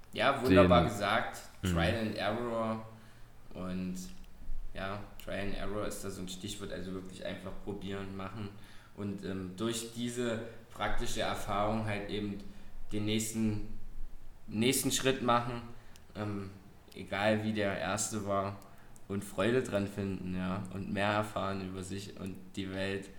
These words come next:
Speaker 1: Aber definitiv nicht passiv sein,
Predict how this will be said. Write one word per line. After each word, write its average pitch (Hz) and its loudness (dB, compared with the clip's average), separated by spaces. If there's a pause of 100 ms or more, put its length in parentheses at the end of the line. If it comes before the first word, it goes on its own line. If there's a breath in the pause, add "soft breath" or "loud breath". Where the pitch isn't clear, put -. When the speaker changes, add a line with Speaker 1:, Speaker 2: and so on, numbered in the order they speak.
(440 loud breath)
Speaker 1:
Aber 107 8
definitiv 123 4 (340 loud breath)
nicht 131 4
passiv 165 8
sein, 170 10